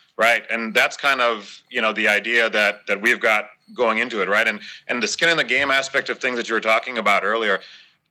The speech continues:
honestly, managing the, the, what people call it O P M, right? Other people's money. I hate that idea. I hate it. But it's, at the same time, it's kinda like, if you wanna be able to grow and you wanna be able to get to a certain point,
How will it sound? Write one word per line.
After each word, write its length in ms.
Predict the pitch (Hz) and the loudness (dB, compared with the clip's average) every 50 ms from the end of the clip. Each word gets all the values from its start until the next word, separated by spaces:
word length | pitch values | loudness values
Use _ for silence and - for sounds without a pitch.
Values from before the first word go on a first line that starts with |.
| _ _ _ - | _ _ _ -2
honestly, 380 | - 123 139 151 147 - 151 139 | 0 0 0 0 -2 -2 -2 0
managing 680 | 127 123 131 147 156 139 151 151 147 147 143 147 143 - _ _ | 2 2 2 0 0 0 0 -2 -2 -2 -6 -8 -10 -14 _ _
the, 320 | - 110 120 113 110 98 82 104 | -6 -2 0 0 0 -2 -6 -12
the, 80 | 123 | -10
what 280 | 120 117 120 117 110 101 | -6 -6 -6 -6 -6 -4
people 220 | - 135 113 139 | -4 -2 -2 0
call 220 | 127 131 135 135 123 | 0 2 2 2 2
it 60 | 117 - - | 2 0 0
O 120 | 127 143 | 0 0
P 220 | 135 - 127 131 127 | 0 0 -2 0 0
M, 180 | 131 127 110 | 0 0 0
right? 220 | 104 104 107 117 104 | 0 2 2 2 2
Other 160 | 110 113 131 | 2 0 0
people's 400 | 127 - 131 107 - 123 110 95 | -2 -2 -4 -2 -2 -2 -2 -2
money. 300 | 113 117 117 107 92 87 - - | -2 -2 0 -2 -2 -6 -4 -2
I 160 | 151 170 165 | 0 0 0
hate 320 | - 120 131 151 156 - | -2 -2 -4 -4 -4 -2
that 140 | 107 90 80 | -2 -2 0
idea. 340 | 73 71 71 71 71 69 71 71 - - | -2 -4 -4 -6 -8 -8 -8 -10 -8 -4
I 80 | 98 104 | -4 -4
hate 240 | 104 - 131 143 143 | -2 -2 -2 -4 -2
it. 140 | 123 92 - - | -4 -6 -4 -2
But 220 | 110 107 104 - - - - - | 0 0 0 -2 -6 -18 -10 -6
it's, 240 | - 123 - - - | -4 -4 -2 -4 -4
at 80 | 143 - | -4 -4
the 80 | 123 | -4
same 280 | 117 - 147 147 147 139 | -2 0 0 0 -2 -2
time, 300 | - 156 156 156 156 135 | 0 0 2 2 0 -2
it's 140 | 117 - - | -4 -4 -2
kinda 200 | 147 143 139 135 | 0 2 2 2
like, 300 | 131 127 123 120 - - | 2 2 0 0 -4 -8
if 140 | 117 - | -10 -6
you 100 | 123 127 | -4 -2
wanna 160 | 131 147 147 147 | 0 0 0 0
be 120 | 135 143 | 0 -2
able 160 | 147 123 120 | -4 -2 -2
to 80 | 117 104 | -4 -2
grow 480 | 90 113 127 143 143 135 113 110 110 | 0 2 2 2 2 2 0 0 -2
and 100 | 107 107 | -2 -2
you 80 | 110 113 | -2 -2
wanna 180 | 117 120 123 113 | -2 0 0 -2
be 100 | 120 123 | -4 -4
able 200 | 120 110 110 104 | -2 -2 -4 -2
to 40 | |
get 260 | - 113 120 123 - - | 0 0 0 0 -2 -6
to 100 | - 110 | -10 -8
a 60 | 98 | -6
certain 360 | - - 143 120 92 113 110 | -4 -2 -2 -2 -4 -6 -12
point, 440 | - - 127 127 131 123 107 104 | -12 -6 -2 -2 0 0 -2 -4